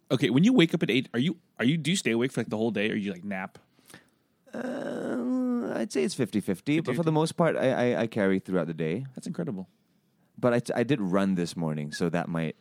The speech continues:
Speaker 2: be, that might bite me in the ass in a little bit.
Speaker 1: Yeah.
Speaker 2: Yeah.
Speaker 1: At least
Speaker 2: 'Cause I
Speaker 1: I'm
Speaker 2: was, I've, I've never been one of those people that are like, "Oh, go for a run in the morning and you feel so energized." Like, no. Go for a run in the morning and I feel, like, uh, like, diminished <laughs> for the rest of the day.
Speaker 1: That's the fucked up thing, is it? Actually, if I happen to wake up, work,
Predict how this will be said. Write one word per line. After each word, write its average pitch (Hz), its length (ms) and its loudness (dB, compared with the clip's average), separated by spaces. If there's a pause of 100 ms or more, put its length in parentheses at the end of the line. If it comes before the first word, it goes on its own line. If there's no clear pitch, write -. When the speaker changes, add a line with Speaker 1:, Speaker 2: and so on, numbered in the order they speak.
(140)
Speaker 2:
be, 76 340 -4 (600)
that 92 160 -2
might - 300 -6
bite - 220 -4
me 82 100 -4
in 80 80 -4
the 78 60 -6
ass 76 260 -6
in 73 200 -10
a - 20 -8
little 71 160 -6
bit. 69 220 -8 (440)
Speaker 1:
Yeah. 92 160 -10 (200)
Speaker 2:
Yeah. 76 240 -6
Speaker 1:
At 76 80 -14 (400)
least 104 140 2
Speaker 2:
'Cause - 20 4
I 113 40 6
Speaker 1:
I'm 113 40 6
Speaker 2:
was, 117 100 2
I've, 127 240 2
I've 120 140 2
never 123 220 2
been 117 140 4
one 110 120 4
of 107 60 2
those 98 160 2
people 92 320 -2
that 85 100 0
are 82 100 0
like, 90 160 -4
"Oh, 196 200 2
go 175 200 2
for 190 200 2
a 147 60 4
run 151 220 4
in 185 80 4
the 151 60 2
morning 117 320 2
and 104 120 0
you 104 60 0
feel 147 180 -2
so 147 160 -2 (160)
energized." 92 720 0
Like, 87 160 -4
no. 87 400 -8 (480)
Go 98 120 -2
for 104 120 -6
a 80 40 -2
run 85 140 0
in 87 80 0
the 85 60 -2
morning 78 300 -4
and 76 80 -6
I 78 60 -8
feel, 78 160 -8
like, 76 200 -6
uh, 71 60 -8 (100)
like, 80 200 -8 (100)
diminished 90 580 0
<laughs> - 80 -4
for 185 120 8
the 180 120 6
rest 196 280 2
of 311 100 2
the 294 100 0
day. 208 380 4
Speaker 1:
That's 214 180 6
the 202 80 6
fucked 120 280 4
up 104 80 2
thing, 107 180 2
is 104 140 2
it? 117 100 2
Actually, 185 380 4
if 131 120 4
I 202 380 6
happen 143 240 2
to 139 80 6
wake 123 220 6
up, 127 160 2
work, 123 220 6